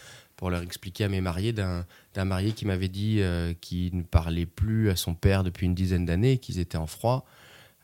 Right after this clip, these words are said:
Euh, et ben, heureusement qu'il me l'a dit, parce que, euh, même si je l'ai vu assez rapidement le matin, euh, au moment du cocktail, son père s'est approché de lui, il lui a commen-, il a commencé à lui poser la main sur l'épaule, et moi, j'ai su tout de suite qu'il fallait que je me concentre, euh,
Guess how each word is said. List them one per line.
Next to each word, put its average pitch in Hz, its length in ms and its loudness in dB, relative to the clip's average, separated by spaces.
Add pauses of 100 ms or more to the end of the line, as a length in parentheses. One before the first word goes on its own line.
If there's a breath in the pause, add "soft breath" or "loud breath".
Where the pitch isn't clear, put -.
Euh, 80 520 -2
et 71 100 -2
ben, 78 440 -2 (100)
heureusement 104 420 4
qu'il 104 180 -4
me 104 40 2
l'a 110 100 4
dit, 135 180 0
parce 92 220 -4
que, 85 320 -2 (480 loud breath)
euh, 78 760 -6 (260)
même 117 260 6
si 113 180 2
je 101 80 0
l'ai 107 80 6
vu 104 220 2
assez 98 180 0
rapidement 92 460 0
le 92 80 2
matin, 127 420 2 (500 loud breath)
euh, 87 100 -2
au 95 100 2
moment 98 220 4
du 95 100 0
cocktail, 127 400 0
son - 160 -4
père 90 240 -2
s'est 87 100 -2
approché 87 360 -2
de 90 80 -4
lui, 127 420 0
il 92 120 -2
lui 90 80 2
a 82 60 0
commen-, 92 320 -2
il 104 80 0
a 95 60 4
commencé 95 340 0
à - 20 4
lui 101 100 0
poser 101 260 0
la 95 80 4
main 95 100 2
sur 92 160 -2
l'épaule, 117 400 2
et 85 160 0
moi, 92 180 2
j'ai 90 140 -2
su - 240 -6
tout 104 140 -6
de - 40 -8
suite - 260 -2
qu'il - 120 -6
fallait 90 220 0
que 87 60 -4
je 87 40 -8
me 92 120 0
concentre, 87 580 -6
euh, 78 100 -6